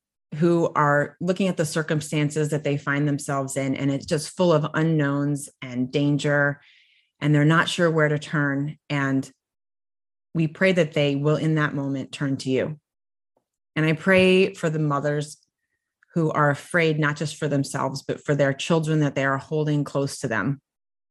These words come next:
That fear that is so tangible, both their, for, for physical safety, but also for their family and their mental health and for what the future holds.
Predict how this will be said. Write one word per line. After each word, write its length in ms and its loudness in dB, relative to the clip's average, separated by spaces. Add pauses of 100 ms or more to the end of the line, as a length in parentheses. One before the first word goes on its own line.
(440)
That 200 -2
fear 260 4
that 120 2
is 120 0
so 220 0
tangible, 800 -2 (600)
both 220 -2
their, 320 2 (260)
for, 180 -2 (280)
for 100 -4
physical 440 0
safety, 520 0
but 220 -4
also 680 -2 (800)
for 460 2
their 220 0
family 800 2 (260)
and 380 -4 (160)
their 180 0
mental 400 0
health 520 0 (140)
and 240 -2
for 80 -4
what 180 0
the 80 2
future 400 0
holds. 440 -6